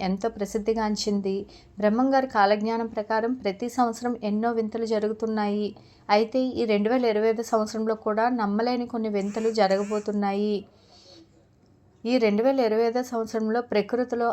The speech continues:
అనేక మార్పులు జరగబోతున్నాయి. బ్రహ్మంగారి కాలజ్ఞానం ప్రకారం ఈ రెండు వేల ఇరవై ఐదవ సంవత్సరంలో జరిగే కొన్ని నమ్మని నిజాల గురించి ఈ వీడియోలో తెలుసుకుందాం.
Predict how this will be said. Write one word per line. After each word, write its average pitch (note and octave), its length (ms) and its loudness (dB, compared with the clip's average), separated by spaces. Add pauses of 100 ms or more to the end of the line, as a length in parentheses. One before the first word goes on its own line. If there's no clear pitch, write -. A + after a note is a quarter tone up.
అనేక G#3 360 0
మార్పులు G#3+ 420 -2
జరగబోతున్నాయి. G#3 960 0 (420)
బ్రహ్మంగారి A#3 560 4
కాలజ్ఞానం A3 600 0
ప్రకారం G#3+ 480 -2 (180)
ఈ A3 140 0
రెండు G3+ 280 0
వేల B3 260 0
ఇరవై G#3 320 4
ఐదవ A3+ 260 4
సంవత్సరంలో G#3+ 520 -4
జరిగే G#3 400 2
కొన్ని G#3+ 280 -2
నమ్మని G3 420 -2 (420)
నిజాల F#3+ 400 2
గురించి A3 480 -2 (460)
ఈ A#3+ 160 0
వీడియోలో A3+ 460 2
తెలుసుకుందాం. G#3+ 760 0